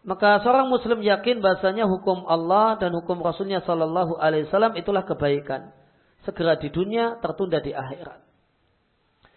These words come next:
Walau kana, meskipun nampak pada hukum tersebut, ada pada hukum itu kesusahan. Menyelisih hawa nafsunya. Namun dia meyakini bahasanya kebaikan ada dalam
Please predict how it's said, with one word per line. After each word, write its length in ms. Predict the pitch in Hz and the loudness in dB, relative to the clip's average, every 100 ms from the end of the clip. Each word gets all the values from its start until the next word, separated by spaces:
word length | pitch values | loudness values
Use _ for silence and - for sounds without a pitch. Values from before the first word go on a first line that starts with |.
| _ _ | _ _
Walau 240 | 202 233 240 | 4 4 6
kana, 480 | 277 302 254 247 233 | 6 6 6 2 2
meskipun 400 | 208 277 208 226 | -4 -4 -4 0
nampak 400 | 240 240 214 202 | 0 0 -2 2
pada 400 | 180 190 214 185 | 2 4 6 4
hukum 320 | 185 185 180 | 2 -2 -2
tersebut, 640 | 165 160 165 220 247 247 - | -4 -2 4 6 6 2 0
ada 160 | 208 214 | 0 0
pada 240 | 190 175 165 | 0 2 0
hukum 160 | 165 165 | -2 -8
itu 240 | 170 208 214 | -4 -2 -2
kesusahan. 720 | - 233 - 180 - - - _ _ _ _ _ _ _ _ - | -6 -6 -2 -2 -4 -14 -20 _ _ _ _ _ _ _ _ -16
Menyelisih 640 | 160 175 185 190 208 180 | -8 -4 -2 -2 -2 2
hawa 160 | 175 185 | 4 4
nafsunya. 640 | 185 - 240 170 98 - 185 | 0 -4 -6 -6 -8 -12 -8
Namun 160 | 196 | -4
dia 160 | 180 202 | 0 0
meyakini 720 | 185 170 160 214 240 262 247 | 0 -2 -2 -2 -2 -4 -4
bahasanya 400 | 180 160 185 180 | -4 -4 -6 -6
kebaikan 560 | 160 165 175 202 202 202 | -4 0 2 2 2 2
ada 240 | 170 165 | 0 0
dalam 480 | 180 165 180 233 | 0 4 4 4